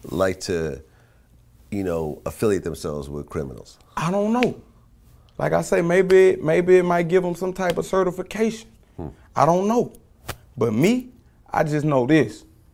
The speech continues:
Speaker 2: Man, when you a, a rapper and you in the light, the individuals around you in the light too.
Speaker 1: Yeah.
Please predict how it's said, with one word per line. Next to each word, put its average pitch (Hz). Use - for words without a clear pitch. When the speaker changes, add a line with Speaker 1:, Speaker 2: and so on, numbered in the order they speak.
Speaker 2:
Man, 101
when 113
you 170
a, -
a 123
rapper 180
and 151
you 165
in 175
the 165
light, 208
the -
individuals 170
around 185
you 175
in 175
the 156
light 165
too. 226
Speaker 1:
Yeah. 73